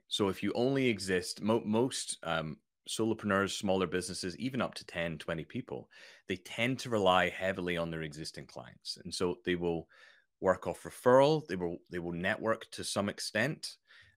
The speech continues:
um, but ultimately their, their circle stays quite small. And that is problematic, because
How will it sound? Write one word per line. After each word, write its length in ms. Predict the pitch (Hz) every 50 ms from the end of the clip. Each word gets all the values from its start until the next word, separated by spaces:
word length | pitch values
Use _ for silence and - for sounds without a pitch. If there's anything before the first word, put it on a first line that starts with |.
| _ -
um, 160 | 92 90 87 85
but 120 | - -
ultimately 500 | - 120 127 - - 127 98 107 104 98
their, 360 | 87 92 90 87 85 85 85 - -
their 160 | 92 85 82
circle 540 | - - - 180 214 214 214 - 85 73 71
stays 420 | - - - 101 95 90 90 -
quite 280 | - - 90 80 - -
small. 440 | - - - 143 127 - - - _ _ _ _ _ _ _ _ _ _ _ _ _ _ _ _ _ _ -
And 120 | 90 92 110
that 240 | 127 135 - - _ _ _ _ _ _ _ -
is 440 | 98 95 90 - - - - - - _ _ _ _ _ _ _ _ _ _ _ _ _ _ _ _ _ _ -
problematic, 640 | 110 107 104 95 90 90 85 80 82 107 - - - - - - _ -
because 640 | - 90 - - 92 87 87 85 - - - -